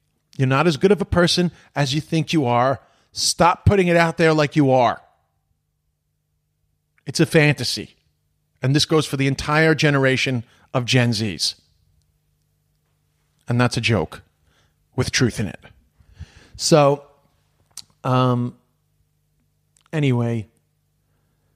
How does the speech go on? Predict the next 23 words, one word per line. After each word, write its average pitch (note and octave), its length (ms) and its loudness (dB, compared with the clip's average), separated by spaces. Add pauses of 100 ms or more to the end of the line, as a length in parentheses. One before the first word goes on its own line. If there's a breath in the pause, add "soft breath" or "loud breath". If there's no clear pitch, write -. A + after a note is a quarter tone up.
(320)
I D3+ 140 2
feel F3 300 4
for C3+ 160 0
those A#2 260 2
guys, G#2 600 -4 (1500 soft breath)
those A#2 200 0
fucking A#2 440 -2
coders A#2+ 720 0 (480)
that A#2+ 120 -2
are A2 120 0
now A2 460 2 (200)
probably A#2 560 0
being A2+ 260 0
armed A#2 260 0
with A2+ 180 0
A A#2 140 2
K A#2 180 -4
forty-sevens G#2 840 -4 (460 loud breath)
and A2 360 0 (280 soft breath)
trying C3+ 260 2
to A#2+ 80 2
figure A2 340 -2
out A2 300 -2